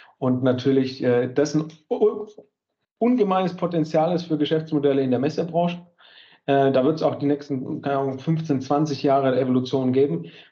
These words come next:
Bloß, es war echt spannend, da einfach mal zu sehen, okay, was da jetzt schon möglich ist.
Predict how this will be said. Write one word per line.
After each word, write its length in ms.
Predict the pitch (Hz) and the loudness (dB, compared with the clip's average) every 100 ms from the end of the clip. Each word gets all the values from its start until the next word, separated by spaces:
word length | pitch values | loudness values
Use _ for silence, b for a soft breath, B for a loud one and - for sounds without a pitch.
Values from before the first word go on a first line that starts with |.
| - | 0
Bloß, 340 | 139 139 - | 2 2 0
es 120 | 131 | -4
war 160 | 131 131 | 0 0
echt 160 | 139 - | 0 -4
spannend, 400 | - 131 139 127 | -4 -2 0 0
da 80 | |
einfach 220 | 127 127 123 | 0 -2 -4
mal 140 | 120 | -6
zu 100 | 123 | -6
sehen, 260 | 117 131 127 | -6 -2 -2
okay, 260 | 113 120 | -2 -2
was 200 | 120 113 | -2 -4
da 180 | 127 120 | -4 -2
jetzt 140 | 117 117 | -2 -2
schon 160 | 123 | -4
möglich 340 | 120 120 113 - | -6 -6 -8 -10
ist. 260 | - - | -18 -20